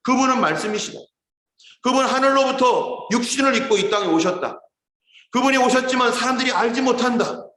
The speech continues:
알지 못하기 때문에 하나님께서 그를 증언하는 사람을 보내었다,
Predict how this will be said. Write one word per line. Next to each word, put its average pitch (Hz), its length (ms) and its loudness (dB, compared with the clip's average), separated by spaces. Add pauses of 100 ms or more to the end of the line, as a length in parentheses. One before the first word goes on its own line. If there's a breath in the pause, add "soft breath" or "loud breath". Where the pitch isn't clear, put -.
(500 loud breath)
알지 247 240 0
못하기 262 380 0
때문에 254 240 0
하나님께서 254 520 0
그를 247 280 0
증언하는 269 480 4
사람을 240 360 2
보내었다, 196 480 0